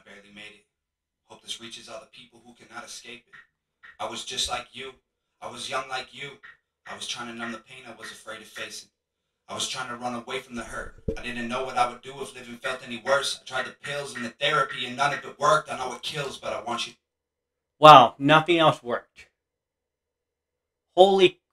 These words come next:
Speaker 2: crap. And because of that, he, be-, well, the reason why he's making this one, spoken word, that he feels alone even though he's not alone.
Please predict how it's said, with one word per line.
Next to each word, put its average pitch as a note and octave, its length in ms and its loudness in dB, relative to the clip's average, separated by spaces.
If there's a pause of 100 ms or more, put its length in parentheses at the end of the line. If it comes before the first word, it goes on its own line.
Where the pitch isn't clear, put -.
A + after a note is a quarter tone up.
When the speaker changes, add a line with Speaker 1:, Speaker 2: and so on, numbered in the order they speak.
Speaker 2:
crap. A#2 260 0 (2000)
And C#3 260 8
because D#3 280 0
of D3 80 0
that, D3 240 4
he, C#3 200 -10 (480)
be-, D3 220 -10
well, C3+ 260 8
the B2+ 60 -8
reason C#3 180 -2
why C3+ 120 2
he's B2+ 160 -10
making C3 220 -10
this D3+ 180 -6
one, B2+ 240 -2
spoken B2+ 340 -6
word, A#2+ 220 -8 (340)
that B2+ 60 -12
he - 120 -10 (1600)
feels F3+ 240 10
alone C#3+ 300 2
even C#3 140 -2
though C#3+ 100 2
he's C#3 180 -4
not D3 240 6
alone. A#2 300 -6